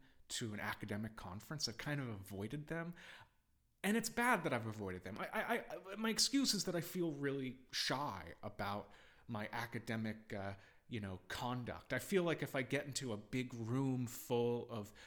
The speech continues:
other grad students and professors, they're gonna, you know, ask me what I think about Foucault, and I'll just get nervous and blubber, and, uh, they won't think that I'm,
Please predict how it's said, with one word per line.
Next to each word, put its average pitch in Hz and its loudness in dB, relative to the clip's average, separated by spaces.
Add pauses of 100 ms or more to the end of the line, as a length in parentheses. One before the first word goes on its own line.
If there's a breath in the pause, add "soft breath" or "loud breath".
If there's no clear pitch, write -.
(180 loud breath)
other 139 2
grad 123 2
students 123 2
and 104 0
professors, 120 2
they're 110 -4 (360 loud breath)
gonna, 117 2 (400 loud breath)
you 127 0
know, 110 2
ask 127 6
me 131 2
what 120 2
I 113 4
think 135 12
about 123 6
Foucault, 131 6
and 104 -2
I'll 104 -4
just - -4
get 120 -2
nervous 127 2
and 101 -4
blubber, 110 2
and, 98 -4 (480 loud breath)
uh, 101 0 (100)
they 110 0
won't 113 0
think - -6
that 110 -2
I'm, 101 -2